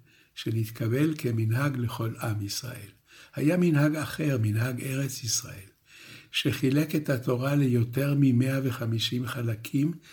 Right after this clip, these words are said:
לצורך קריאת התורה בשלוש שנים. חלוקה זו מ-, מצויה בתנכים המודפסים היום, והיא החלוקה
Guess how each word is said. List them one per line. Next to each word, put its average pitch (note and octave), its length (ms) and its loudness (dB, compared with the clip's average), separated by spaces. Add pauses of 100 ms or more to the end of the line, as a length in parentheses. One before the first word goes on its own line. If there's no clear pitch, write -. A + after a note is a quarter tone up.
(260)
לצורך C#3 560 0
קריאת B2+ 480 -4
התורה B2+ 520 -2 (340)
בשלוש A#2+ 800 4
שנים. F2+ 480 -8 (800)
חלוקה C#3 480 2
זו D#3 240 4
מ-, B2+ 260 0 (140)
מצויה A#2+ 640 0
בתנכים A2+ 640 -2
המודפסים A2 720 -2
היום, G#2 440 -4 (720)
והיא C#3+ 360 6
החלוקה B2 640 -2